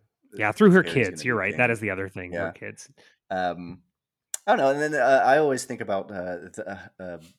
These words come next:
Speaker 2: restrictions on paparazzi. I think there, some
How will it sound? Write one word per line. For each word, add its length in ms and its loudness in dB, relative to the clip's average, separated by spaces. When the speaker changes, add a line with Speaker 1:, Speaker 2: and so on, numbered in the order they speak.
Speaker 2:
restrictions 440 -12
on 160 -10
paparazzi. 680 -8
I 40 -10
think 220 -14
there, 220 -14
some 300 -14